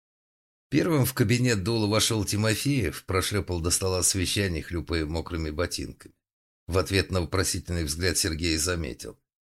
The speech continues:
«Чёрт бы побрал эту реку!» «У самого ноги мокрые»,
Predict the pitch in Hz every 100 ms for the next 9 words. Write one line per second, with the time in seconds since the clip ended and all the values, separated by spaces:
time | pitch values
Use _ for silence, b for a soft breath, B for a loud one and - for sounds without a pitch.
0 | _ - - - 143 92 101 90 - 110
1 | 101 101 85 90 101 98 65 - 82 -
2 | _ _ _ _ _ - 139 131 135 107
3 | 107 110 92 90 85 73 73 67